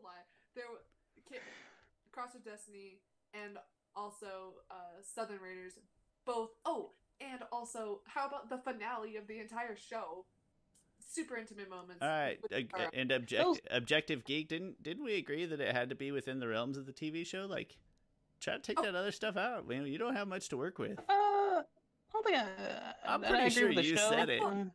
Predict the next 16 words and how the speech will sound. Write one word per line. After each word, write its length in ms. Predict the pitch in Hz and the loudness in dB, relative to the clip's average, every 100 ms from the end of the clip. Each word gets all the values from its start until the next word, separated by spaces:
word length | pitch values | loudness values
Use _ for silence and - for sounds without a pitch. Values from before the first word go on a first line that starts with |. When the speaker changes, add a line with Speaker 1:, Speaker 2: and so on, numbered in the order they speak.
| - | -2
Speaker 2:
I'm 160 | - | -2
pretty 360 | - 294 247 311 | 2 2 4 4
sure 200 | - 196 | 4 2
you 200 | 180 175 180 | 2 0 0
said, 260 | 190 160 - _ - | 0 0 -2 _ 2
don't 160 | 156 156 | 2 4
make 160 | 175 | 2
me 80 | 160 | 2
pull 200 | - 139 | 4 4
up 100 | 131 | 6
Speaker 3:
I 80 | 247 | 6
Speaker 2:
that 100 | - | 6
Speaker 3:
said, 200 | 139 127 - | 6 4 4
no, 80 | 139 | 4
Speaker 2:
conversation. 180 | 139 135 | 4 4
Speaker 3:
no. 140 | 117 | 2